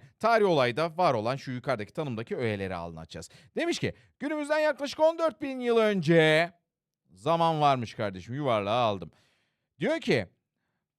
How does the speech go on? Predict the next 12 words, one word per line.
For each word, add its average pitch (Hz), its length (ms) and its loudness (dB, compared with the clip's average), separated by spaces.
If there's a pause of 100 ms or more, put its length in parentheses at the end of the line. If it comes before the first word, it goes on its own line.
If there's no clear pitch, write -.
(460)
buzulların 170 400 4
çekilmesi 202 480 0
ve 196 40 6
havaların 196 420 4
ısınmasıyla 196 580 -2
birlikte 254 420 -4
insanlık 240 440 0
tarihinde 220 420 4
yeni 208 220 0
bir 185 160 0
döneme 160 280 2
geçildi. 104 540 -4